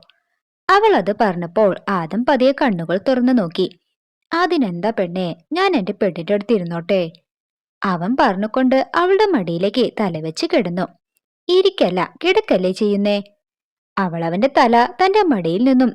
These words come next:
എടുത്തു മാറ്റി അവന്റെ അരികിൽ നിന്നും എഴുന്നേറ്റു. "നീലു, കുറച്ചു നേരം കൂടി കിടന്നോട്ടെ, വല്ലാത്ത ക്ഷീണം."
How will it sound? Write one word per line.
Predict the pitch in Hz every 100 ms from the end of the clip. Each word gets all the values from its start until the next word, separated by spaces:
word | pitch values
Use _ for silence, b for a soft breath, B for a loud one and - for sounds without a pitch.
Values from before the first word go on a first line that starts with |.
| -
എടുത്തു | 196 - 247
മാറ്റി | 220 220 240 220 320
അവന്റെ | 370 427 370
അരികിൽ | 170 165 208
നിന്നും | 247 269 262
എഴുന്നേറ്റു. | 175 156 160 220 - - _ _ _ _ _
"നീലു, | 196 190 202 247 294 180 - -
കുറച്ചു | 349 381 - 381
നേരം | 233 185 196
കൂടി | 226 240
കിടന്നോട്ടെ, | 202 175 185 185 208 180 151
വല്ലാത്ത | 180 170 180 240 262
ക്ഷീണം." | 349 - 175 185 170